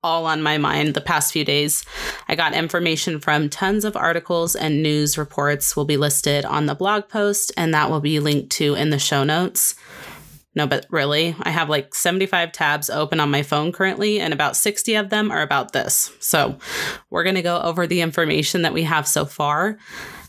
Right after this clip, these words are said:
As I'm recording this, it's Thursday evening, June twenty-second, twenty twenty-three. A lot has happened today. It's been a fluid situation, so let's get into it.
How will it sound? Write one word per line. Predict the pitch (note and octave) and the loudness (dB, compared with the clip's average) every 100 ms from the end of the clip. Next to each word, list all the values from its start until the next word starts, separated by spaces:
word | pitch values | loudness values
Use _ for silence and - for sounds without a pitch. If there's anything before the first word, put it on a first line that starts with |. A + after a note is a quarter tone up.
| _ - | _ 0
As | D#3+ E3 | 0 2
I'm | F3+ | 0
recording | E3+ - E3 E3+ | 0 0 0 2
this, | F3+ F3 | 2 2
it's | - D3+ - - - | 2 0 0 -2 0
Thursday | E3 E3+ F3 F#3+ | 2 2 0 0
evening, | F#3 D3+ D#3 D3+ D#3 F3+ - | 2 0 0 2 2 0 -2
June | - D#3 D3+ | -2 0 2
twenty-second, | D3+ F3+ E3+ D#3+ E3+ E3 E3+ - | 0 0 0 2 0 0 -2 -2
twenty | - D#3+ D3 | -2 0 0
twenty-three. | C#3+ E3 D3 C#3+ - E3+ F#3+ F#3 - - - - - - | 0 0 0 0 0 2 2 0 -8 -14 -12 -12 -14 -6
A | D#3 | -2
lot | D3 D3 | 2 0
has | E3 D#3 | 0 -4
happened | - C#3+ C3+ D3+ D3 | -2 0 0 0 0
today. | C#3+ D#3 E3+ F3 F3+ | 0 0 2 2 0
It's | - D#3 | -2 -4
been | - D3 | 0 0
a | C#3+ | 0
fluid | - D3+ D3 C#3+ | 0 0 0 0
situation, | D#3+ - D3 C#3+ C#3 - F3 G3+ A3+ G#3 | -2 0 2 2 2 0 0 0 0 -4
so | - - D3 D3 D3 - | -2 0 2 0 -2 -4
let's | - D3+ - | -2 -2 -2
get | - D3+ | -2 0
into | C3+ C3+ - | 0 -2 -2
it. | B2+ - | -4 -4